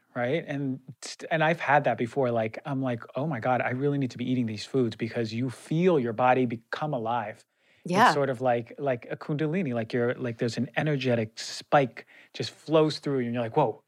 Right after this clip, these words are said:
Speaker 1: whoa, whoa, whoa, that felt really good. I need to eat more of this."
Speaker 2: <laughs>
Speaker 1: And it's incredible how the body talks to you. It's like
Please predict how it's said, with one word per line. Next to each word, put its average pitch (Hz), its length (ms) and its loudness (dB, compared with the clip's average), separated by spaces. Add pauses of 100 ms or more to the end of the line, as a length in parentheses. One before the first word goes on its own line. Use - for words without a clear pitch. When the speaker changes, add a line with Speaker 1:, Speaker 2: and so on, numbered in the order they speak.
(140)
Speaker 1:
whoa, 135 220 6
whoa, 123 140 2
whoa, 120 220 0
that 120 140 -2
felt 131 180 0
really 117 160 -4
good. 110 180 -6
I 113 80 -4
need 123 140 -4
to 151 100 -12
eat 151 140 -6
more 120 160 -8
of 113 60 -6
this." 110 300 -10
Speaker 2:
<laughs> - 100 -12 (400)
Speaker 1:
And 381 120 6
it's 123 120 -6
incredible 190 480 4
how 139 140 8
the 143 100 6
body 143 300 6
talks 165 360 6
to 156 100 -2
you. 120 140 0
It's 123 220 -4
like 131 300 -4